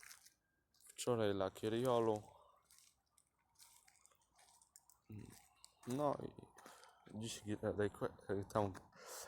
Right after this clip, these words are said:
giratinę zrobiłem na buście. No też takie ciekawe. Te, te, te, teraz będziemy maksować Mewtwo, Baby Yagi. Już tylko się muszę przelogować na to konto. Zaraz jestem.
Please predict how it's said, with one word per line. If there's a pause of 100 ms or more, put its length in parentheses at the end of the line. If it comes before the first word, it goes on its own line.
(140)
giratinę
zrobiłem
na
buście. (460)
No
też
takie (220)
ciekawe. (880)
Te,
te,
te,
teraz
będziemy
maksować
Mewtwo, (100)
Baby
Yagi. (800)
Już
tylko
się
muszę
przelogować (220)
na
to
konto. (1080)
Zaraz
jestem.